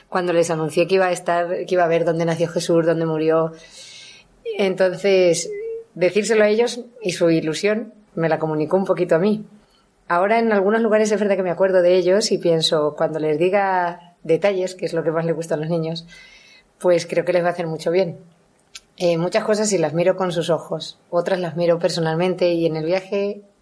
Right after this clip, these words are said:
lo que llevamos hasta ahora, lo que más me ha llamado la atención, la verdad, ha sido el lago Tiberíades, ¿no? <laughs> Y,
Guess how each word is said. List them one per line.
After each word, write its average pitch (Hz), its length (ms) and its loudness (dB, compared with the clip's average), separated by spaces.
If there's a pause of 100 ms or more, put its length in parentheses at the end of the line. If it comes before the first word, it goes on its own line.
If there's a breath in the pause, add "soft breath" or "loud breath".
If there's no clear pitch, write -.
(280)
lo 170 240 -2
que 170 120 -2
llevamos 185 320 0
hasta 202 220 0
ahora, 196 260 0
lo 175 100 -2
que 160 80 -6
más 165 160 -4
me 190 100 -2
ha 202 40 0
llamado 190 260 2
la 165 60 2
atención, 165 340 -4
la 175 80 0
verdad, 165 280 -2 (580 loud breath)
ha 185 140 0
sido 180 920 2
el 170 140 2
lago 170 180 2
Tiberíades, 156 560 0
¿no? - 140 -8
<laughs> - 40 -4 (1080 loud breath)
Y, 180 720 4